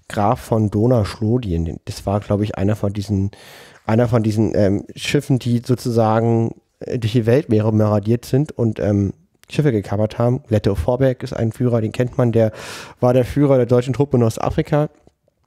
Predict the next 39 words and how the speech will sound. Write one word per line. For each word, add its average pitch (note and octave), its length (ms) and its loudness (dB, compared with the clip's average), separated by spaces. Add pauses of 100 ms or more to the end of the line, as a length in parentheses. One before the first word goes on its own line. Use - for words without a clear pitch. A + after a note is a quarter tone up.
(220)
In A2+ 80 2
Ostafrika, A2+ 560 0
ehemalige A2 480 2
Kolonie. A2 600 0 (340)
Ritter C3+ 240 0
von G#2+ 220 0
Epp - 220 0
ist - 220 -12
auch A2 180 -2
ein, F#2 240 -4
der F#2 260 -2
war F#2+ 100 0
später A2 320 0
so G2+ 80 -2
Nazi-Zeit A2+ 580 -2
ganz A2 320 -2
wichtig. - 400 -8 (640)
Und, A#2+ 180 0
äh, A2+ 60 2
diese C3+ 220 0
Leute B2+ 360 2 (520)
führen D3+ 520 2
halt, C3+ 300 2
das B2 80 -2
sind B2+ 140 -4
freiwillige C#3 400 2
Verbünde D3+ 440 2
unter C#3 140 2
deut-, C3 420 -2
deutschen A#2+ 220 0
Regierung B2+ 340 0
und A#2 280 -2
die C3+ 200 -2
kämpfen - 460 -2
gegen A#2 260 2
die G#2+ 280 -2 (640)
auch - 260 0
Gründung B2 420 2
von A2+ 320 0